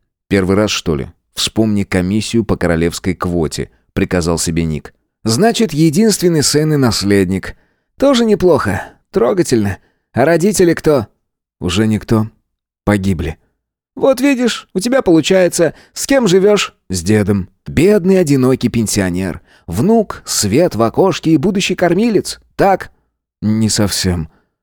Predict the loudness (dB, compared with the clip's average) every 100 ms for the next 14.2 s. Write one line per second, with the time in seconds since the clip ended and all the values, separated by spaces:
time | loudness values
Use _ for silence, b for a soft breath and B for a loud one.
0 | _ 0 2 2 0 0 0 2 2 2
1 | -2 -6 -8 _ _ _ -2 0 0 0
2 | 0 -2 -2 -2 -2 -2 -4 -4 -2 -4
3 | -2 -2 -2 0 0 0 0 0 -2 -2
4 | -2 0 -2 -2 -2 -2 0 0 2 0
5 | -6 -14 _ _ _ _ _ 4 4 2
6 | 2 2 2 -2 -8 _ _ -2 0 0
7 | 0 2 2 2 0 0 2 2 4 4
8 | 2 0 _ _ -4 0 0 0 0 2
9 | 2 2 0 0 2 2 2 2 2 2
10 | 2 0 -2 -4 -2 0 2 2 0 -2
11 | -6 -8 _ _ _ _ -8 -4 0 0
12 | 0 0 0 2 2 2 2 0 -2 -4
13 | -6 -4 -6 -4 -4 -2 -4 -2 0 0
14 | -2 -10